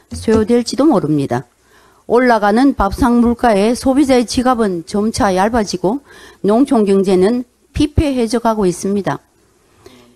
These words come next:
기후변화로 인해 반복되는 재해재난에 국민의 생명과 재산이 위협받지 않도록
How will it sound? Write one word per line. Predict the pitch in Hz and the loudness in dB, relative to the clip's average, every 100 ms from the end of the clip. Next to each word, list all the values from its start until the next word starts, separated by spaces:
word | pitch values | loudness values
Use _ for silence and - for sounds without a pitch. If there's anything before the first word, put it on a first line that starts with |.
| _ - | _ -14
기후변화로 | - 269 320 302 277 294 320 285 | 0 4 6 6 6 6 6 4
인해 | 240 233 220 | 4 4 4
반복되는 | 240 247 254 - 220 214 | 2 2 0 0 2 2
재해재난에 | 202 254 240 220 208 190 170 208 - - - _ | 2 2 2 2 2 4 2 2 -2 -8 -20 _
국민의 | 262 277 277 254 | 2 4 6 4
생명과 | 269 320 311 247 214 202 | 4 4 6 4 4 2
재산이 | 254 247 269 202 180 | 0 0 2 2 2
위협받지 | 220 294 233 233 202 | 2 2 0 -2 0
않도록 | 170 170 226 160 247 | -2 -2 -2 -2 -4